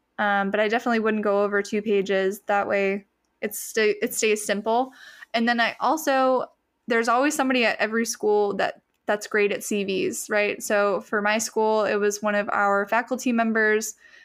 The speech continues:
who loves editing C Vs. <laughs> And so I sent them my C V, and they sent me back a lot of notes, even though I thought that it was already perfect.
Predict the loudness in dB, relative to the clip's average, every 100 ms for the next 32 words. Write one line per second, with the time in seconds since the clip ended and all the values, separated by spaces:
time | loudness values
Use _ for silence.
0 | _ -4 0 2 2 2 -2 -12 _ -4
1 | 0 2 2 0 -4 0 0 2 0 -2
2 | -2 -2 -2 -2 -2 -4 -6 -2 0 0
3 | 0 0 0 -2 -2 0 0 0 0 0
4 | 0 -2 -2 -2 0 0 0 -4 _ _
5 | _ _ _ _ _ _ -2 0 0 0
6 | 0 0 0 0 0 0 0 0 2 0
7 | -4 -12 -16 -20 -20 -6 -2 0 2 0
8 | 2 0 2 2 2 2 2 2 0 0
9 | 0 0 2 0 -2 -16